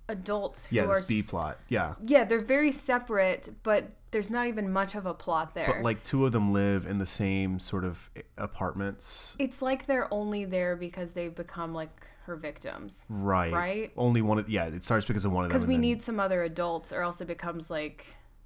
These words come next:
Speaker 2: Yeah.
Speaker 1: I don't know. She doesn't really
Speaker 2: I
Speaker 1: have
Speaker 2: don't
Speaker 1: anybody.
Speaker 2: know that we need this B plot, but I'll get to that.
Speaker 1: Yeah.
Speaker 2: So Ida hides under this bridge and attacks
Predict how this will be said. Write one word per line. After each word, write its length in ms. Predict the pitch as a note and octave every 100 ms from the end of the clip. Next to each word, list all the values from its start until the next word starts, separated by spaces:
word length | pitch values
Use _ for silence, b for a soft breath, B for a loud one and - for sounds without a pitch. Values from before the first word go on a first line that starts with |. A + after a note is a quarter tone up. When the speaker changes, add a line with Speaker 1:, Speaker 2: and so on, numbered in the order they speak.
| - -
Speaker 2:
Yeah. 300 | B2+ G#2 F2+
Speaker 1:
I 20 |
don't 80 | F2+
know. 220 | D#3 -
She 160 | - F#3+
doesn't 180 | F3+ F3+
really 140 | E3+
Speaker 2:
I 60 | E3
Speaker 1:
have 80 |
Speaker 2:
don't 100 | A2+ F#2+
Speaker 1:
anybody. 140 | F#2 F2+
Speaker 2:
know 60 | F2
that 80 |
we 100 | F2+
need 200 | E2+ F2 E2+
this 100 | -
B 160 | E2+
plot, 240 | - E2 -
but 120 | F2
I'll 100 | E2+
get 200 | E2+ -
to 100 | F2+
that. 280 | E2 D#2+ - -
Speaker 1:
Yeah. 280 | F#3 E3 D#3+ D#3+ - - -
Speaker 2:
So 500 | - B2+ A2+ G#2+ G2+ - -
Ida 320 | C3+ C3+ C3+ B2
hides 280 | A2 G#2 G2
under 160 | G2+
this 160 | F#2+ -
bridge 460 | - E2+ E2 D#2 -
and 460 | E2+ E2+ E2 E2+ - - - -
attacks 640 | - - - - - -